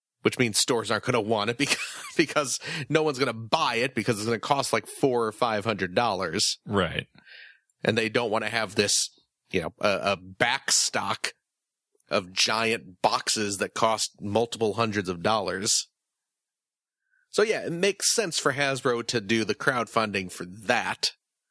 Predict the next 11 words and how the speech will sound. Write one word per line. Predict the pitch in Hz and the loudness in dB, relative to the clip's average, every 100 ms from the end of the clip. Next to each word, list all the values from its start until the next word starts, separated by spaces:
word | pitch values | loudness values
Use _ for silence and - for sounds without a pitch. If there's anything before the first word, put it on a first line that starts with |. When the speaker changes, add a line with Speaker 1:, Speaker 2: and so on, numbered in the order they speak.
| _ _ - | _ _ -2
Speaker 1:
But | 285 | 0
yeah, | 403 170 | 0 0
like, | 160 160 | -2 0
like | 165 170 180 | 0 0 0
you | 175 | 0
said, | - 190 98 | 0 0 0
they, | 107 113 - | -2 -2 -2
they | 117 117 | 0 0
did | 139 | 0
it | 143 139 | 0 0
themselves. | 123 - - - - - - - | 0 0 0 -2 -4 0 0 0